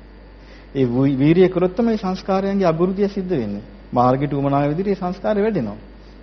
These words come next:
මොකද දැන් ආර්ය අෂ්ටාංගික මාර්ගයේ සංකතයක්නේ. එහේ.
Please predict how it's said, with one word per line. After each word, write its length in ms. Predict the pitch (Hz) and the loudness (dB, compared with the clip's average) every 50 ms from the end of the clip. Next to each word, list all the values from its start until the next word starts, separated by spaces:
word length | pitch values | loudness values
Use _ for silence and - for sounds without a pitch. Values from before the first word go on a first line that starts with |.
| - - | -18 -12
මොකද 260 | - 123 120 139 131 | -10 -6 -2 -2 -2
දැන් 220 | 117 104 110 104 107 - - - - - - - - | -2 -2 -6 -8 -10 -14 -20 -20 -20 -20 -20 -14 -6
ආර්ය 280 | - 110 113 123 131 147 | -2 0 0 0 2 0
අෂ්ටාංගික 420 | 151 151 - - 165 165 165 165 160 | -2 -2 -2 -4 -4 -2 -2 -4 -2
මාර්ගයේ 380 | 156 151 156 156 156 151 139 127 | -2 -2 -2 -2 -2 -4 -6 -6
සංකතයක්නේ. 760 | - 135 156 190 220 254 247 247 247 226 226 226 220 208 208 - - - - - - - - - | -4 -2 -2 0 2 2 2 2 0 -2 -2 -4 -8 -8 -10 -10 -14 -20 -20 -20 -20 -20 -20 -16
එහේ. 220 | - 113 101 95 | -14 -14 -14 -14